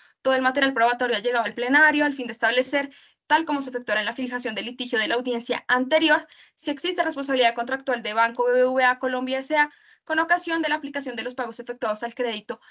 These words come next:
hipotecario cincuenta y tres cincuenta y cinco de titularidad del señor Guillermo Arredondo Solórzano,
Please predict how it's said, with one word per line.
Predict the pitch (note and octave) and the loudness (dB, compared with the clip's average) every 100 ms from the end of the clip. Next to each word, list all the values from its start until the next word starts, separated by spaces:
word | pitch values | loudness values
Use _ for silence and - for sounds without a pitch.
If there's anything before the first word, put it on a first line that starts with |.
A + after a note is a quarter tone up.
| - _ | -20 _
hipotecario | C4+ C#4 C#4 D4 D4 C4+ | -4 -2 -2 2 2 2
cincuenta | C#4 C4+ C4+ | -2 -2 -2
y | C4+ | -2
tres | A3+ | -6
cincuenta | A#3 A3+ A#3+ C4+ | -6 -8 -6 -4
y | |
cinco | C4+ C4 | -4 -2
de | A#3+ | -4
titularidad | A#3 A#3+ A#3+ B3 A#3 | -4 0 2 2 2
del | G3+ | 0
señor | - A#3+ A3 | -2 -6 -6
Guillermo | G3+ G#3 A#3+ A#3 A3+ | -8 -2 0 2 2
Arredondo | B3 B3 A3 | 2 0 -2
Solórzano, | A3 D4+ D4+ C#4+ D4 | 0 2 2 2 -2